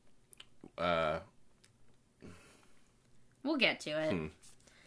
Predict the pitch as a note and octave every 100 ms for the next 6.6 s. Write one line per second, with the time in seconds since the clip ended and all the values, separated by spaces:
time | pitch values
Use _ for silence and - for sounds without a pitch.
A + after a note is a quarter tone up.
0 | - - - A2 A#2 B3 B3 B3 D#3+ D4+
1 | B2 - D4 C#4+ C4 F3+ - D#3+ - -
2 | C4+ B3 A3+ A3+ C#4+ F4+ D#4+ A#3 A#3 G#3+
3 | - F#3 G3 G3 - G#3+ A#3+ A#3+ G#3 F#3+
4 | - C#4+ - C#4 C#4 B3+ A3 - A#3 G#3
5 | A3 - F#3+ F#3 F#3 F#3 E3 D3+ - C3
6 | - - A#2 D3 E3+ -